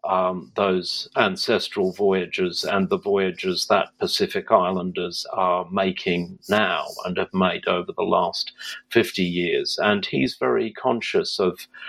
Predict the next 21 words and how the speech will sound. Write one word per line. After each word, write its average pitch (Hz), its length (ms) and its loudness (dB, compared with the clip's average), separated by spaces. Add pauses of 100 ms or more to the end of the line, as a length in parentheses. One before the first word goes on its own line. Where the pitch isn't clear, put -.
(300)
um, 101 380 2
in 104 120 -2
a 95 80 0
sense, - 680 0 (1200)
the 104 100 -4
gain 104 640 0 (140)
and 120 260 2
the 101 60 4
loss 87 580 -2
that - 180 2
comes 95 480 0
with 92 260 2 (420)
movement, 92 640 0 (320)
even 110 220 0
if 104 200 0
you 104 100 2
have - 280 0
the 95 120 2
opportunity - 960 0
to 90 480 2 (420)
revisit 110 680 2